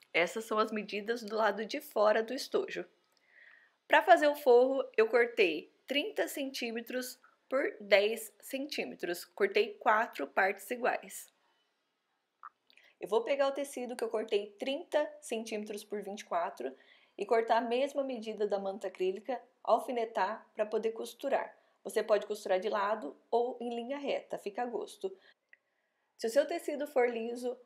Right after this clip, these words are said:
ou não tiver marcação, que facilita você descer a costura reta, é só você pegar uma régua e ir marcando de quatro em quatro centímetros, que aí você costura retinho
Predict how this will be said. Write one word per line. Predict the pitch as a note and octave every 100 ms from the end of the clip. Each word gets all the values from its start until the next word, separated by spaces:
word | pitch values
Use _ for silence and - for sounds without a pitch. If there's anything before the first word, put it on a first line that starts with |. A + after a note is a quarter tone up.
| _ _ _ _
ou | G3 A3+
não | C#4 B3+
tiver | A#3 G#3
marcação, | F#3+ G3 G#3 G3+ - G3
que | - A3 G#3
facilita | G#3 G#3 A3+ G3 B3 G#3
você | F3+ F#3
descer | F#3 F#3 F#3+
a | F3+
costura | F#3 - G3+ F3+
reta, | F#3+ F3 G3 - B3 - _ _ -
é | F#3
só | A3+ A#3+
você | B3+ C4
pegar | - G#3+ F#3+
uma | F#3+ A#3+
régua | B3+ B3+ G3+ G#3+ A#3+ B3+ - _ _ _ -
e | A3
ir |
marcando | A#3+ A#3+ B3 A3 G3+ A3 A3+ -
de | G#3+
quatro | - G3+ A#3 C4
em |
quatro | C4 G3+ G3+
centímetros, | - G3+ G#3 - F#3+ G#3 A3 B3+ B3 _ _ _ _
que | -
aí | G3+
você | G3+ G#3 A#3
costura | A3 A3+ - A#3 A3+ A3+
retinho | G3+ A#3 A#3+ - A#3+ G#3+ G#3+ A3+